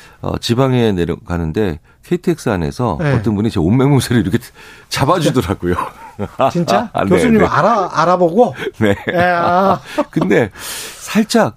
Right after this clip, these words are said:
Speaker 2: 네.
Speaker 1: 굳이 만지기까지 하셔야 되나?
Speaker 2: 아, 그건 좀
Speaker 1: 예, 예. "기술
Speaker 2: 그렇다.
Speaker 1: 좀 내리세요."라고 하시면 좋을 텐데,
Speaker 2: 네.
Speaker 1: 바로 잡으세요 하시면 될 것 같은데.
Speaker 2: 네.
Speaker 1: 근데 그분은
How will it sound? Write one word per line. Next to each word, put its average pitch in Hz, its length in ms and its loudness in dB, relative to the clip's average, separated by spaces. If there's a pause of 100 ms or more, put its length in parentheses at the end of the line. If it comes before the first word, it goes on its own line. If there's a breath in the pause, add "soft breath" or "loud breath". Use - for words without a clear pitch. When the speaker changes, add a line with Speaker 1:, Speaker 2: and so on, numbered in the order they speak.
(120)
Speaker 2:
네. 160 280 0
Speaker 1:
굳이 123 220 2
만지기까지 139 720 0
하셔야 160 300 2
되나? 135 380 0 (340)
Speaker 2:
아, 139 140 2
그건 160 220 0
좀 110 140 2
Speaker 1:
예, 107 40 2 (280)
예. 107 100 0
"기술 147 220 4
Speaker 2:
그렇다. 131 160 2
Speaker 1:
좀 104 80 4
내리세요."라고 123 680 2
하시면 113 280 -2
좋을 90 160 -2
텐데, 85 240 -4
Speaker 2:
네. 156 140 2
Speaker 1:
바로 110 160 0
잡으세요 90 340 -2
하시면 85 220 -6
될 78 120 -4
것 - 160 -4
같은데. 127 300 0
Speaker 2:
네. 156 100 -4 (600 loud breath)
Speaker 1:
근데 135 360 2
그분은 190 440 2